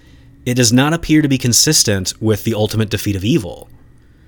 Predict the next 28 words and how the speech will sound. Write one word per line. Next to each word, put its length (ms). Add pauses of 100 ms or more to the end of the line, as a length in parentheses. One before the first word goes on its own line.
(220)
Because 180
on 100
this 120
view 160
of 60
hell, 320
the 100
damned 380
have 180
the 140
option 360
to 100
repent 500
or 80
rebel. 500 (500)
The 100
reason 420
anyone 420
stays 340
in 120
hell 380
is 120
because 260
they 100
continue 800 (340)
to 100
reject 400
God. 460